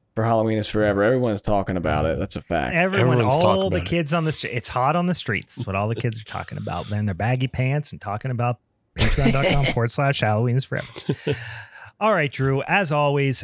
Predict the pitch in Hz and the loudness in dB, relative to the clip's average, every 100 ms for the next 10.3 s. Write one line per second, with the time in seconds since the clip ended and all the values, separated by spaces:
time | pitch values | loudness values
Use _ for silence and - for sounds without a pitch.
0 | - 151 180 - 135 131 - 120 110 117 | -2 0 0 2 2 0 0 0 2 2
1 | 107 107 107 107 117 117 147 151 - 139 | 2 2 0 2 0 0 0 0 0 -2
2 | - 131 127 120 120 120 117 - 123 120 | 0 2 2 2 2 0 0 0 2 2
3 | 107 - 117 120 117 110 - 120 110 117 | 0 0 0 2 0 0 -2 -2 0 2
4 | 113 107 110 110 110 117 110 107 - - | 2 2 2 0 0 0 0 0 -4 -4
5 | 101 98 98 98 98 120 127 110 120 117 | -2 0 0 0 -2 0 0 0 0 0
6 | 110 104 - 107 104 104 107 107 - 98 | -2 -2 -2 -2 0 0 0 0 -2 -2
7 | - 98 95 _ - - - - - 110 | -2 -4 -6 _ -20 -18 -18 -16 -2 0
8 | 107 104 104 101 98 95 _ _ _ - | 2 2 0 -2 -2 -6 _ _ _ -8
9 | - - 123 - 214 202 214 - 202 - | -2 2 2 4 2 4 4 4 2 0
10 | 196 220 202 | 0 0 -2